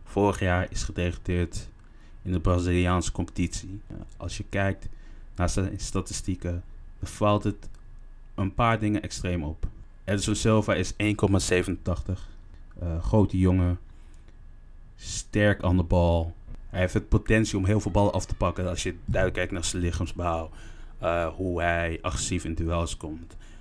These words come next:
Maar hij heeft jammer genoeg heel weinig tackles en heel weinig intercepties. Hij maakte per wedstrijd ongeveer één tackle en één komma drie intercepties. Er zijn cijfers die iemand zoals Schöne twee jaar geleden produceerde.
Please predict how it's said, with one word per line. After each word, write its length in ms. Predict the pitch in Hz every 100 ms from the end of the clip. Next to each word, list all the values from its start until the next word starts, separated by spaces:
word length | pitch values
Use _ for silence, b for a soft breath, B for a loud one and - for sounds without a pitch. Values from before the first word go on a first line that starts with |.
| B
Maar 120 | -
hij 80 | 90
heeft 120 | 90
jammer 240 | - 113 117
genoeg 320 | 104 101 -
heel 180 | 110 120
weinig 300 | 107 95 -
tackles 380 | 107 104 92 85
en 80 | 80
heel 200 | 90 95
weinig 240 | 90 85
intercepties. 560 | 82 - - - - -
Hij 100 | 82
maakte 340 | 90 - 90 -
per 140 | 98
wedstrijd 360 | 98 - 87 85
ongeveer 460 | - - 90 95 -
één 240 | 101 101
tackle 320 | 101 95 113 123 - -
en 440 | - 85 85 82 78
één 200 | 92 95
komma 180 | 92 90
drie 320 | 98 95 90
intercepties. 840 | 87 85 - 67 - - - - - -
Er 80 | 101
zijn 180 | 107 98
cijfers 580 | 123 113 117 120 - -
die 140 | 87 -
iemand 260 | 107 107
zoals 400 | 104 90 87 -
Schöne 400 | - 110 117 123 135 - - - - - - - - - -
twee 220 | - 113 104
jaar 180 | 98
geleden 640 | 95 101 95 92 87 92 - - B B B
produceerde. 680 | - 90 85 - 87 85 82